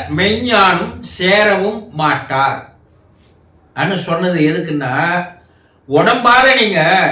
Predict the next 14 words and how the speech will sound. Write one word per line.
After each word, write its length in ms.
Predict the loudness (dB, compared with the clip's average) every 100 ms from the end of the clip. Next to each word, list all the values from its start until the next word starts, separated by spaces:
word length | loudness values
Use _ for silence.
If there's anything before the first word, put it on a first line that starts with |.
| -4 -12 _ _ _ _ -4
உடம்ப 360 | 0 2 2
கவனிச்சுக்கலன்னா, 1200 | 2 2 2 -2 -6 -6 -4 -2 0 0 0 -6 -16 _ _
உடம்பு 380 | 0 2 2 0
மேல 240 | 0 2
அக்கறை 360 | 2 2 2 4
எடுக்கலன்னா, 880 | 2 2 -2 0 0 2 0 -2 -10 -20 _ _ -2
உடம்புக்கு 580 | 2 4 4 2 -2
தேவையான 580 | -2 2 4 4 2 2
போஷாக்கு 600 | -2 0 0 2 2 0 -2
தரலன்னா, 920 | -2 -2 -4 -4 0 0 0 -4 -12 _ _ _
அதனால 480 | -2 0 2 4 2
மனம் 440 | 2 2 2 0 0
பாதிக்க 540 | 2 2 0 -2 -8
செய்யும், 480 | -8 -10 -10 -12